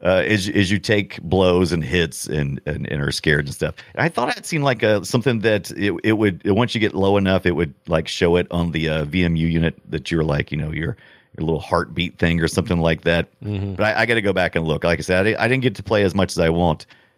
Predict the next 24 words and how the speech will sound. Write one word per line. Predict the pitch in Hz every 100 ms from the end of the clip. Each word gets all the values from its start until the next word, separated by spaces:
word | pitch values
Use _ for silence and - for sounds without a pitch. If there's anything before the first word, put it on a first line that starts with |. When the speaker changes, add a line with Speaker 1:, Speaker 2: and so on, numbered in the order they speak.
| -
Speaker 1:
I | 101
only | 139
get | 123
to | 90
play, | 107 98
like, | 87 82
each | 95 -
one | 98
of | 90
these | 80
games | 67 80 76
for, | 73
like, | 73 - -
hour | 69 80
and | 80
a |
half, | 73 76 _ _
two | - 76
hours | 73 69 71 65
usually. | 69 65 76
So | 69 71 67 64 -
Speaker 2:
Yeah. | 90 71 69 _ -
Speaker 1:
uh, | 101 - - _ -
yeah. | - -